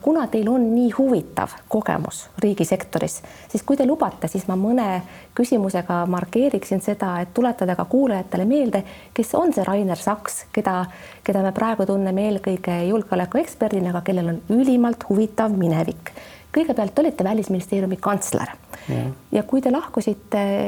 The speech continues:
Speaker 1: sellesse ettevõttesse, siis tegelikult, äh, töökohta vahetades te iseenesest ju lahkusite riigisektorist.
Speaker 2: Ja.
Speaker 1: Aga miks?
Speaker 2: Sellepärast, et ma olin riigisektoris kakskümmend aastat töötanud ja, ja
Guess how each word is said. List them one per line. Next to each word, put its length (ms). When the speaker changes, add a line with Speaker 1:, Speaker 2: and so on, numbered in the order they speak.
Speaker 1:
sellesse 400
ettevõttesse, 640
siis 240
tegelikult, 640
äh, 160
töökohta 400
vahetades 480
te 140
iseenesest 680
ju 120
lahkusite 680
riigisektorist. 1080
Speaker 2:
Ja. 200
Speaker 1:
Aga 160
miks? 380
Speaker 2:
Sellepärast, 480
et 100
ma 80
olin 160
riigisektoris 640
kakskümmend 340
aastat 320
töötanud 540
ja, 260
ja 280